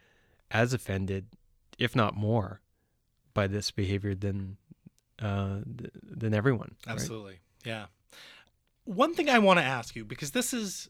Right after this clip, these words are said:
Speaker 2: another question that usually comes up in this foreign money laundering debate,
Speaker 1: Mm-hmm.
Speaker 2: and, and especially when we bring in this element of,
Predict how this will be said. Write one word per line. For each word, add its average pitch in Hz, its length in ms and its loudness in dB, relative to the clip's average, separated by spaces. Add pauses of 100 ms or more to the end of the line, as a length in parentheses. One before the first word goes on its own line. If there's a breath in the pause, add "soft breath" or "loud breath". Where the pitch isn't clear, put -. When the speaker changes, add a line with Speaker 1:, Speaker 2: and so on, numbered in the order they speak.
Speaker 2:
another 135 320 -2
question 131 360 -2
that 120 80 -8
usually 117 340 -6
comes 110 340 -8
up 110 220 -10
in 107 240 -12
this 101 420 -10 (720 soft breath)
foreign 123 560 0
money 110 260 -4
laundering 104 720 -8 (280)
debate, 95 600 -10
Speaker 1:
Mm-hmm. 107 160 -4
Speaker 2:
and, 104 200 -8
and 110 180 -12
especially 127 380 -4
when 113 100 -4
we 110 100 -8
bring 107 240 -10
in 104 120 -10
this 98 140 -12
element 98 320 -14
of, 92 80 -20